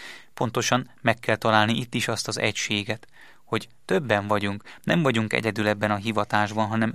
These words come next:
közösséget alkotunk. Mindenki egyrészt ott van a saját munkahelyén, de ott sincs egyedül, hanem biztos, hogy ott vannak még olyan munkatársak, akik szintén magukban hordozzák azt az isteni törvényt, amit megélhetnek. Ezáltal már is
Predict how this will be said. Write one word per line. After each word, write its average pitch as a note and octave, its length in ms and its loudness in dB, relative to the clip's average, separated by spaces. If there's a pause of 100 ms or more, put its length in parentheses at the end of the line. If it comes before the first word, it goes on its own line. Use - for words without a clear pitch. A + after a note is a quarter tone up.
közösséget A#2+ 720 -2
alkotunk. G#2+ 580 -2 (320)
Mindenki G#2 420 0
egyrészt G#2 360 -4
ott - 120 -8
van G#2 120 2
a G2+ 40 -2
saját F#2+ 380 2
munkahelyén, G#2+ 580 -2 (160)
de A#2 120 -2
ott A2 140 0
sincs A#2 280 0
egyedül, A#2 360 0 (220)
hanem C3 280 0
biztos, - 320 -4
hogy A2 140 0
ott G#2+ 120 -4
vannak A2 300 -2
még A2+ 180 0
olyan A2 300 2 (260)
munkatársak, A#2 720 0
akik A#2 240 -2
szintén F3+ 380 2
magukban A#2+ 440 4
hordozzák A2 580 2
azt - 160 -6
az G#2+ 80 -2
isteni G#2+ 380 0
törvényt, G#2+ 540 -2 (180)
amit G2+ 280 -4
megélhetnek. G#2+ 680 -6 (280)
Ezáltal G#2+ 500 -2
már G#2 220 4
is G#2 140 -4